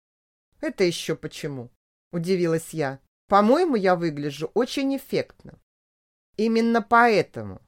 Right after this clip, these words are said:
Тебя захотят не на работу взять, а на ковер повалить", скабрезно улыбнулся он. Но я совсем не расстроилась.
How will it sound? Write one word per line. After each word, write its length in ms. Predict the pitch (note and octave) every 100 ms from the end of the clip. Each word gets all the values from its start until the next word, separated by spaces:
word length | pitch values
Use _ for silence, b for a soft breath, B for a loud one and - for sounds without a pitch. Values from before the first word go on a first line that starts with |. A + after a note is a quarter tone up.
| _ _ _ _ _ _ -
Тебя 320 | G#3+ A3 A3
захотят 580 | G#3+ G#3 G#3+ G#3 A3+ G#3
не 140 | G#3
на 160 | G#3+ G#3+
работу 440 | A#3 C4 F#4+ F#3+
взять, 520 | D#3+ D3 C3 A#2+ _ _ _
а 100 | E3
на 100 | G3+
ковер 420 | - C4+ C#4 A3
повалить", 560 | - D#3 C#3+ C#3+ B2+ - - _ _ _ -
скабрезно 640 | - G3+ F#3 B3 A3+ G3
улыбнулся 640 | E3+ E3 E3 F#3+ F#3+ E3
он. 260 | C#3 A#2 A2 _ _ _ _ _ _ _ _ -
Но 120 | A3+
я 180 | C#4 F4+
совсем 420 | B3 G#3 B3+ A#3+
не 100 | A#3
расстроилась. 840 | G3+ G3+ - D#3 C3+ A#2 - -